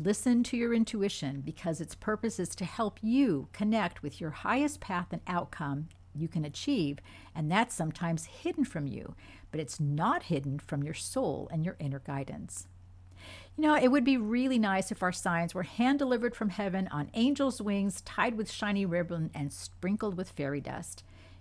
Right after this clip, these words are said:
Usually, though, they come in the form of everyday life situations, and while the messages are clear, if we're looking for angel wings and fairy dust,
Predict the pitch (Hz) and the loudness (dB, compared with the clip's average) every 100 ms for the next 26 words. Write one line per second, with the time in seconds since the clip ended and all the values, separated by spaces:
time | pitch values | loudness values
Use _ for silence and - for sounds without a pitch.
0 | - 160 208 381 - 165 147 151 156 170 | -10 -2 4 4 4 0 0 -4 -4 -8
1 | - - 202 - - 254 269 285 - 196 | -14 -4 -4 -2 2 4 4 2 2 2
2 | 202 190 190 - - 233 208 208 180 175 | 2 0 -2 -8 -8 -6 -2 0 0 2
3 | 170 170 - 160 - 156 151 156 135 135 | 2 0 -2 -8 -4 -2 -2 -4 -6 -6
4 | - - - - 160 156 151 160 185 - | -10 -14 -16 -4 0 2 2 4 2 0
5 | 165 156 139 - - 254 247 - - - | -2 -2 -2 -6 -2 2 2 0 -6 -14
6 | - - 190 - 196 247 285 294 285 277 | -20 -10 -6 -2 2 2 4 2 2 2
7 | 190 226 254 254 262 254 262 247 330 320 | 2 2 2 2 2 2 0 0 0 0
8 | 180 147 151 - | 2 0 -2 -6